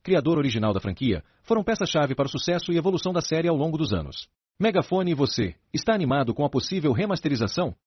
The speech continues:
A possibilidade de reviver a saga grega de God of War em gráficos modernos é uma notícia empolgante para qualquer fã da série, ou mesmo para quem quer conhecer a origem do espartano mais temido do universo gamer.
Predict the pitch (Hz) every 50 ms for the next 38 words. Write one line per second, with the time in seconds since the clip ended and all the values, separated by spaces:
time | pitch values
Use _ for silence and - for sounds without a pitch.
0 | _ _ _ - 165 - 233 220 - 170 160 135 104 123 127 117 104 104 110 104
1 | 143 143 131 101 117 135 117 98 - 143 127 120 92 107 135 131 98 98 85 92
2 | 92 120 113 104 120 120 - 107 98 110 117 104 90 98 120 127 - - 110 92
3 | 101 101 87 107 110 98 90 87 82 117 151 180 185 175 - - 220 - - 208
4 | 214 - 190 131 123 143 143 127 - - 156 151 - 180 156 - 233 220 - -
5 | 208 196 - - - 107 92 80 73 - _ _ _ _ 220 220 156 165 165 127
6 | 117 110 - 127 123 - 151 139 131 151 147 156 143 127 - 151 151 139 120 117
7 | 151 135 123 120 107 107 - 117 - - 147 147 139 139 190 220 - 196 151 156
8 | 175 170 160 180 180 156 110 139 135 - 156 110 101 87 73 67